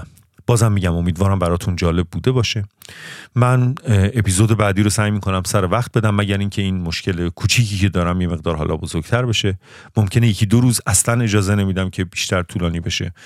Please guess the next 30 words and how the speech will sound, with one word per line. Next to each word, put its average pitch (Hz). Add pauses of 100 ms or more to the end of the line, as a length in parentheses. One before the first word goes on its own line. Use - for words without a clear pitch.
(260)
یکی 113
دو 117
روز 113
ممکنه 98
این 92
طرف 85
اون 85
طرف 113
بشه 110
دیگه. 92
به 85
بزرگی 87
خودتون 87
ببخشید 110
و 90 (680)
مثل 123
همیشه 104
لطف 120
کنید 117
و 104
همراه 95
هم 101
باشید 104
و 95
دمتون 117
گرم، 95 (100)
دمتون 107
گرم 87
بابت 78
همراهیتون 76